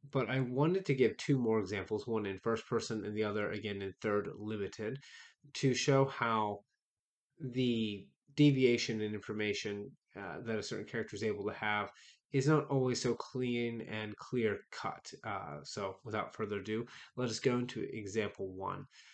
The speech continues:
"I snuck through the back door as quietly as I could, but even my soaked, uh, sorry, <laughs> socked feet creeping silently on the linoleum couldn't escape father's disapproval. Not his punishment either.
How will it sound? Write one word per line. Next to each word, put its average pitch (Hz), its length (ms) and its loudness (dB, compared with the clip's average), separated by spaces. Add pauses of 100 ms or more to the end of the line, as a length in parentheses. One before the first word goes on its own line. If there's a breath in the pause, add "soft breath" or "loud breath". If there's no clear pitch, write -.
(1800 loud breath)
"I 147 80 8
snuck 185 360 2
through 170 220 6
the 127 120 6
back 117 260 6 (160)
door 113 280 8
as 98 200 2
quietly 117 540 4
as 101 120 -2
I 98 80 0
could, 92 380 -6 (320)
but 143 140 10
even 151 260 10
my 107 320 6
soaked, - 640 0
uh, 104 80 -4
sorry, 98 240 -4
<laughs> - 0 -
socked 127 440 2 (120)
feet 120 280 2
creeping 131 360 2
silently 113 360 4
on 107 140 0
the 104 100 0
linoleum 107 680 0 (260 soft breath)
couldn't - 240 2
escape 120 440 4
father's 104 440 4
disapproval. - 760 -4 (460)
Not 127 200 4
his 110 120 0
punishment 101 560 0
either. 87 260 -8